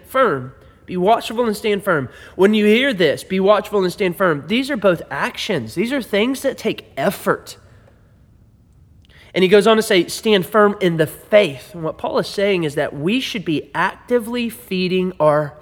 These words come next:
faith. Not just men, not just men, all of us, but absolutely men. You should be feeding your faith.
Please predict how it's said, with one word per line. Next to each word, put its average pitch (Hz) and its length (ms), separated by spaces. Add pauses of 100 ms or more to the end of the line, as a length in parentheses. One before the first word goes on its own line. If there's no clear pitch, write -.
(100)
faith. 120 400
Not 147 180
just 262 160
men, 175 300 (1000)
not 165 120
just 180 160
men, 117 220 (340)
all 180 180
of 120 80
us, - 280 (1080)
but - 120
absolutely 139 840 (560)
men. 117 380 (1400)
You 135 80
should 127 160
be 123 100
feeding 185 760
your 139 420 (140)
faith. - 600